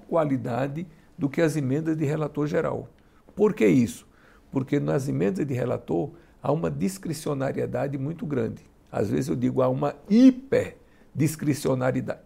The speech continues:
discricionariedade, o que não existe nas emendas de bancada. Por exemplo, eu sou do Piauí. Para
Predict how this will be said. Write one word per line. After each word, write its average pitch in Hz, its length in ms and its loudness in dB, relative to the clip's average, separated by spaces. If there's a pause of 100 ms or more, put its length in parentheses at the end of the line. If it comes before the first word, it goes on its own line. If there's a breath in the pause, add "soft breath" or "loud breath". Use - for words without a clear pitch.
discricionariedade, 131 1300 -2 (600 loud breath)
o 180 100 -4
que 220 160 2
não 226 140 4
existe 170 340 0
nas 190 160 0
emendas 175 320 0
de 180 80 -2
bancada. 175 400 -2
Por 190 160 0
exemplo, 151 300 0 (640 loud breath)
eu - 80 -4
sou 170 180 4
do 175 120 0
Piauí. 156 480 6 (600 soft breath)
Para 208 600 4